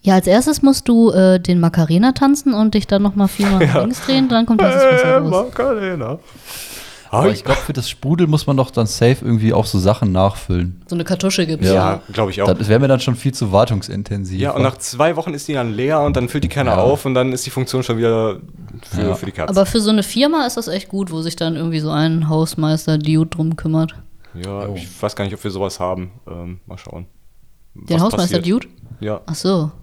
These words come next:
Speaker 2: Keine Ahnung.
Speaker 1: Ja. Mal sehen,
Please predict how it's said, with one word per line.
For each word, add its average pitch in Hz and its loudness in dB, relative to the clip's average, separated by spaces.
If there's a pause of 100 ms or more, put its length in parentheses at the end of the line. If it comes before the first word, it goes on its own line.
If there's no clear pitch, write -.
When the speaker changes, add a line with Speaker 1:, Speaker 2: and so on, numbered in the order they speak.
(180)
Speaker 2:
Keine 90 -16
Ahnung. 90 -16 (500)
Speaker 1:
Ja. 156 0 (1800)
Mal 165 2
sehen, 190 0